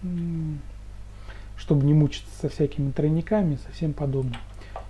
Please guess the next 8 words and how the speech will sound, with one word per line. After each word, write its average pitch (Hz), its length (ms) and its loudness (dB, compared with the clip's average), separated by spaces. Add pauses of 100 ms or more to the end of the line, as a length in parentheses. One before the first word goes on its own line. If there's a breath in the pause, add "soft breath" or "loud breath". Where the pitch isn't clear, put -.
И 220 80 8
также 185 400 6
я 160 200 6
вот 156 120 6
здесь 151 320 4
вот 143 160 -2
выбрал, 156 500 6
э, 151 420 -4